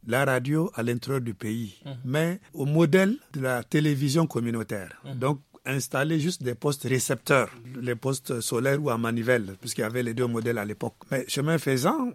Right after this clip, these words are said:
Speaker 1: euh, moi, je me suis, j'avais dit que, au lieu de faire uniquement de la réception,
Speaker 2: Mhm.
Speaker 1: pourquoi ne pas tenter aussi la diffusion. Et vraiment, Dieu faisant bien les choses, il y a eu un heureux concours de circonstances entre mai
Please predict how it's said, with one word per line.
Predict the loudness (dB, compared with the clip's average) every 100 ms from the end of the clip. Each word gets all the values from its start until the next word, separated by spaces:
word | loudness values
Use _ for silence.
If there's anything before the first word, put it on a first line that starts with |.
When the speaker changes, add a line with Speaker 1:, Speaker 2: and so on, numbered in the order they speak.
| -6
Speaker 1:
euh, | -8 -8 -10 -12 -12
moi, | -4 -4
je | -4 -8
me | -8
suis, | -8 -8 -8
j'avais | -10 -8 -8
dit | -2 0 0
que, | -2 -8 -8 -10 -20 -14
au | -8 -2
lieu | 2 2
de | 0
faire | -4 -2 -2 -2
uniquement | -2 0 -2 -2 0 2 0 -2
de | -6
la | -6
réception, | -6 -6 -6 0 2 2 -2
Speaker 2:
Mhm. | -16 -18 -20 _ _ _
Speaker 1:
pourquoi | -6 -2 4 4
ne | 4 -2
pas | 0 0 0 -2 _ _ _ _
tenter | -4 0 0 0
aussi | -2 -2 -4 -4 -6
la | -4 -4
diffusion. | -4 -6 -4 -2 -2 -4 0
Et | 2 2 -4 _ -20 -16 -2
vraiment, | 4 6 6
Dieu | 4 2
faisant | 4 2 4
bien | 4 2 2
les | 2
choses, | 0 0 0 -6
il | -2
y | 2
a |
eu | 2 0 2
un | 4 6
heureux | 6 6
concours | 2 0 -2
de | -2
circonstances | -4 -4 -4 -2 0 0 -2 -10 _
entre | -2 -2 -2
mai | 0 4 4